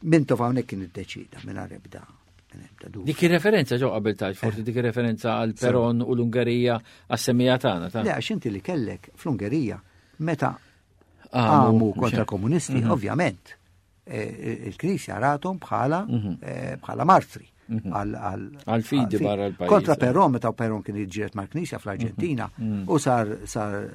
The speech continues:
Speaker 1: saret il, il-moviment politiku kontra tiegħu. Il-Knisja wkoll appoġġjatu. Alla għal, f'Malta?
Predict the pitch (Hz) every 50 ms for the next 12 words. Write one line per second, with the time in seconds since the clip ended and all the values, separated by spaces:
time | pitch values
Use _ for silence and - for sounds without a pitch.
0 | - - - - 107 101 98 98 92 - - 101 104 110 110 - - - 117 -
1 | _ _ 113 107 113 110 95 101 104 104 95 - - 104 98 98 - 101 - -
2 | 101 - 101 95 90 - 92 101 165 185 135 - - - - - _ _ - 131
3 | - - 202 147 - 107 107 98 - 190 131 101 92 92 92 113 - _ - -
4 | - - 107 104 - - 98 - 92 - 160 175 170 - _ _ _ _ _ _
5 | _ - 233 233 233 190 170 147 143 131 131 - - - - 147 139 147 156 -
6 | 254 269 247